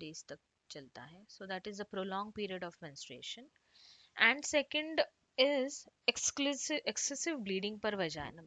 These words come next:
means बहुत ज़्यादा ब्लीडिंग होना, क्लॉट्स गिरना, ये सब excessive bleeding में आता है और उसके साथ एसोसिएट symptoms रहते हैं। So, असृक् दीर्यते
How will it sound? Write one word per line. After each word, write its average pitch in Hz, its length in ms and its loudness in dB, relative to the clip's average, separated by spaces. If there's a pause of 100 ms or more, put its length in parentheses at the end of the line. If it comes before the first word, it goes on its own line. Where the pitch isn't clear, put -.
means 277 380 -6 (720)
बहुत 214 580 6
ज़्यादा 190 400 8
ब्लीडिंग 202 520 0
होना, 156 300 -6 (720)
क्लॉट्स 226 520 8 (100)
गिरना, 160 400 -2 (1400)
ये 262 220 6
सब 254 360 6 (260)
excessive 254 520 -2
bleeding 190 360 0
में 175 80 -4
आता 147 300 -6
है 196 200 -10 (880)
और 247 100 2
उसके 262 280 -2
साथ 247 500 2 (120)
एसोसिएट 240 540 -2
symptoms 196 500 -6
रहते 156 260 -10
हैं। - 180 -16 (760)
So, 277 340 2 (920)
असृक् 262 540 0
दीर्यते 226 540 2